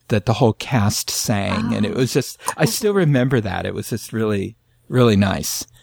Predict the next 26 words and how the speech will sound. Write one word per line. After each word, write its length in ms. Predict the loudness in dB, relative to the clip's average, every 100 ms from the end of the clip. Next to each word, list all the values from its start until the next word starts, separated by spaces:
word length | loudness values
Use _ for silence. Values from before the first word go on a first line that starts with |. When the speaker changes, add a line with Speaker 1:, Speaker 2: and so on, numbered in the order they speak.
| _
Speaker 1:
And 120 | -2 0
that, 220 | 0 -4
that 180 | -2 0
sort 200 | 2 0
of 80 | 2
got 200 | 0 -2
me 80 | -2
going 300 | 0 2 2
again, 260 | 2 0
brought 240 | 2 0 0
me 80 |
to 100 | 0
where 140 | 0 0
we 140 | 0
are 160 | 0 -2
today. 420 | -4 -6 -6 -8 _ _ _ _ -20 -20 -20 _ 2
Speaker 2:
Mm. 140 | 4
Speaker 1:
So. 160 | 2 -2 -10 -20 -20 -12 -2
Speaker 2:
Neat. 360 | 2 4 2 -4 -4
Speaker 1:
Yeah. 360 | 2 4 4 0 -6 _ -20 -12 -6 -6 -6
So 280 | -4 0 2
now 240 | 4 4 2
wed 720 | 0 -8 -2 2 4 2 2
was 280 | 0 0 -8
totally 560 | -2 2 2 2 0
focused 580 | 0 2 2 2 -2 -2